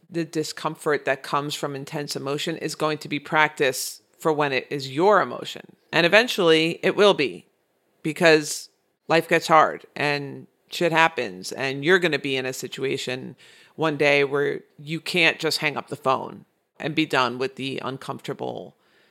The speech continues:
emotions. So dealing with someone else's emotions, and I'm in no way advocating that you have to have your life taken over by someone else's emotions, but if she's committed to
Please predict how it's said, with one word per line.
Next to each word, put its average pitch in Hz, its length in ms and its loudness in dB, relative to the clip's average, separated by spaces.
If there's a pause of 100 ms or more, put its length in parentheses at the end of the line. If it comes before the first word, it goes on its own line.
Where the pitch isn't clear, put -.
(360)
emotions. - 840 -6
So 131 580 4 (360)
dealing 214 260 6
with 165 120 2
someone 143 260 2
else's 190 420 4
emotions, 143 480 0
and 156 180 2
I'm 147 340 2
in 170 180 -2
no 180 140 2
way 180 160 6
advocating 151 720 4
that 139 120 -2
you 151 160 -4
have 139 280 2
to 143 100 0
have 143 200 0
your 135 140 -2
life 135 340 -2
taken 143 320 -4
over 143 320 0
by 120 140 0
someone 123 320 -6
else's 123 300 0
emotions, 180 440 2
but 160 140 2
if 160 80 0
she's 202 220 -2
committed 220 580 4
to 156 420 2